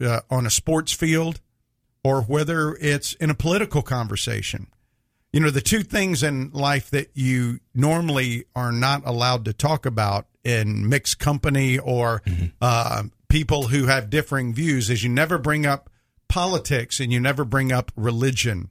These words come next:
Speaker 2: Yeah.
Speaker 1: Well, that's not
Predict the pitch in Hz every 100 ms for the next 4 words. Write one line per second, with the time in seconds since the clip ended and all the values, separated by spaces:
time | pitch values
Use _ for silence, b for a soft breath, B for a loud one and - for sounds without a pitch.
0 | _ _ _ _ _ _ - - 123 123
1 | 127 127 117 _ _ _ _ _ 135 135
2 | - 156 156 156